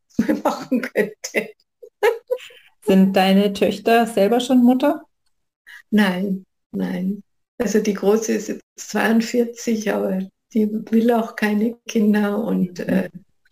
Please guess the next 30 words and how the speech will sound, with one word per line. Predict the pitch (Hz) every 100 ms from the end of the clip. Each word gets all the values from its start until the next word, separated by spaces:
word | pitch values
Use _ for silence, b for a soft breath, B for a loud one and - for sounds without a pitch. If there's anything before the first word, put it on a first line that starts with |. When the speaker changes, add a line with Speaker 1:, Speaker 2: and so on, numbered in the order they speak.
| _ -
Speaker 1:
die | 226
Kleine | 220 190 190 202
ist | 196 214
jetzt | - 214
neunundzwanzig | 196 214 233 233 226 226 190 190 196 - 196 -
und | - 185 -
die | -
arbeitet | - 185 202 202 196 190
jetzt | 185 -
grad, | 185 185 185 -
die | 190
ist | -
jetzt, | - - - 185 -
äh, | - 190 190
seit | - 185
drei | - 180
Jahren | 185 185 180
fertig | - 202 202 202 202 196 196
und | 180 180 - _ _ B B
Speaker 2:
Mhm. | 170 165 156
Speaker 1:
jetzt | 170
ist | - _ _ _
sie | 196
da, | 185 175 180 - _ -
äh, | 175 180 - 226 - -
in | 226 220
ihrer | 190 180 170
Arbeit | 175 190 185 - -
auf. | 170 - - _ _ _ _ _ _ _ _ _ _ _ _
Speaker 2:
Okay. | 190 175 170